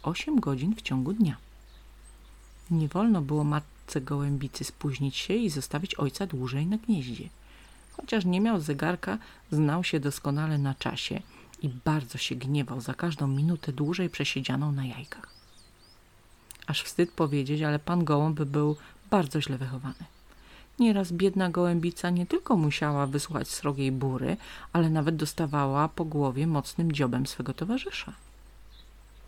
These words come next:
Wreszcie wykluły się z jajeczek pisklęta.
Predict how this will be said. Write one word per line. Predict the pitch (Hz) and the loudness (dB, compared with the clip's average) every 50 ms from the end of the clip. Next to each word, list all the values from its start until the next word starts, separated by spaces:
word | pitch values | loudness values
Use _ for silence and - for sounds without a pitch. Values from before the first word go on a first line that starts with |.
| - - - - - - - - - | -18 -18 -18 -18 -20 -20 -20 -16 -8
Wreszcie | 143 143 143 185 233 - - - - - 247 233 240 - - - - - - - - - | -4 -2 0 0 0 -2 -4 -6 -6 -6 -6 -4 -6 -6 -10 -14 -18 -20 -20 -14 -6 -4
wykluły | 147 131 147 143 - - 202 277 359 359 233 | -2 0 0 0 2 4 6 8 8 8 6
się | - - 156 | 6 0 -2
z | 139 | -2
jajeczek | 147 147 135 131 143 180 - - - - - | -2 -4 -4 -2 -4 -6 -6 -6 -10 -12 -12
pisklęta. | - - 147 - - - - - 123 123 120 117 - - - | -10 -8 -8 -8 -8 -8 -6 -4 -4 -4 -4 -6 -8 -10 -14